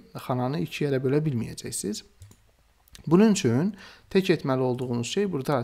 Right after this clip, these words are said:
təzə xana yaradıb, bir dənə buradan eləyək, insert, yeni xana yaradıb, bu xananı yuxarılarda birləşdirirsiniz. Baxın, burada bir dənə buna fikir veririk. Yuxarıda bunları birləşdirirsiniz, amma burada birləşdirmirsiniz. Yəni, bu çox incə bir detaldır.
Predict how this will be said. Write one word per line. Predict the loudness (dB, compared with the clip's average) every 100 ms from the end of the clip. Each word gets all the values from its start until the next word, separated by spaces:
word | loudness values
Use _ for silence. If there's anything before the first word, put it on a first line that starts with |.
| -2
təzə | -4 -4
xana | -4 -4 -2
yaradıb, | -2 -2 -2 -4 -6 -20 -20 -20 -12
bir | -4
dənə | -2 -2
buradan | -4 -4
eləyək, | -4 -4 -2 -2 -4 -8 -8
insert, | -6 -4 -2 -2 -4 -8 -6
yeni | -6
xana | -4 -4 -4
yaradıb, | -2 -2 -2 -6 -10 -20 -20 _
bu | -2
xananı | 4 4 4 2
yuxarılarda | -2 0 2 4 2 0 -2 -2
birləşdirirsiniz. | 0 -2 -4 -6 -6 -6 -4 -2 0 -2 -10 -10
Baxın, | -10 -6 -6
burada | -4 -4
bir | -4
dənə | -4 -6 -10 -20 -20 -6
buna | -4 -2
fikir | -4 -4
veririk. | -4 -4 -4 -4
Yuxarıda | -8 -4 -2 0 -2
bunları | 0 -2 -4 -4
birləşdirirsiniz, | -6 -8 -8 -8 -6 -6 -8 -10 -20 -14 -2
amma | 0 0 0
burada | -2 0
birləşdirmirsiniz. | 0 0 -2 -2 -4 -6 -12 -14 -8 -4
Yəni, | -4
bu | -4
çox | -6 -4
incə | -2 0 0 0
bir | -2
detaldır. | -4 -2 -4 -2 -2